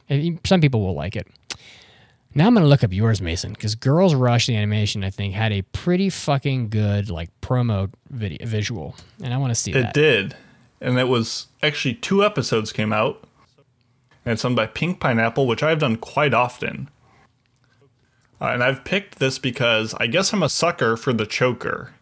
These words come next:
Speaker 1: Oh, you like
Speaker 2: Uh,
Speaker 1: chokers?
Speaker 2: because, uh, the,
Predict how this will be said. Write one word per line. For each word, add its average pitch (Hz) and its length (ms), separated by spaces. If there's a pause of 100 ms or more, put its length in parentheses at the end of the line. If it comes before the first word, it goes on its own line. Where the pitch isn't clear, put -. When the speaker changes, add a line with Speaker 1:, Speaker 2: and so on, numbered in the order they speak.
(420)
Speaker 1:
Oh, 117 120
you 123 100
like 113 140
Speaker 2:
Uh, 107 40 (120)
Speaker 1:
chokers? 123 100
Speaker 2:
because, 135 440 (960)
uh, 113 320
the, 131 1200